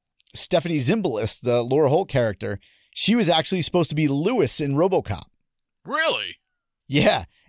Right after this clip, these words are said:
Speaker 1: And then because this whole thing happened, they ended up giving the part to Nancy Allen.
Speaker 2: Wow, I didn't know that end.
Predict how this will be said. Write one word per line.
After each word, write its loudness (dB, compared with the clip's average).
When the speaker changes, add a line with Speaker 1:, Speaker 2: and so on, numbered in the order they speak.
Speaker 1:
And 2
then 2
because 2
this 0
whole 4
thing 2
happened, 2
they 4
ended 4
up -2
giving 0
the 2
part 0
to -4
Nancy 0
Allen. -4
Speaker 2:
Wow, -4
I -8
didn't -8
know -6
that -4
end. -10